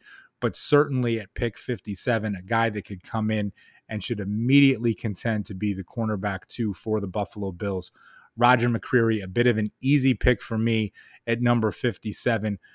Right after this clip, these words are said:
You know, one of those when you listen to the people that, uh, that do this professionally and do this for a living, as you look at the tape, here's a guy that delivers, get past some of those measurables,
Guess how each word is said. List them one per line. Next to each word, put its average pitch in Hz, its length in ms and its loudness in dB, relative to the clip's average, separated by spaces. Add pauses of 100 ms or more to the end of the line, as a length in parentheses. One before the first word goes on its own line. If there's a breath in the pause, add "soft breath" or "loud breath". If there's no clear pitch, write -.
(180 soft breath)
You 120 80 -8
know, 107 80 0
one 117 220 0
of 117 100 -2
those 120 280 0
when 110 100 -2
you 107 140 -2
listen 113 340 -2
to 113 140 -6
the 104 80 -10
people 113 400 -6
that, 107 160 -4
uh, 98 300 -6
that 98 180 -10
do 117 160 -2
this 113 180 -4
professionally 113 720 -2
and 98 100 -4
do 107 140 -2
this 104 180 -4
for 104 220 -8
a 98 60 -4
living, 120 400 -2 (360 soft breath)
as 107 200 -4
you 107 100 -2
look 110 220 -4
at 107 100 -8
the 98 100 -12
tape, 120 380 -2
here's 113 300 -2
a 101 40 -6
guy 107 300 0
that 101 160 -4
delivers, 110 540 -2 (360 soft breath)
get 110 200 -6
past 110 320 -2
some 113 160 -2
of 101 100 -4
those 101 240 0
measurables, 113 640 2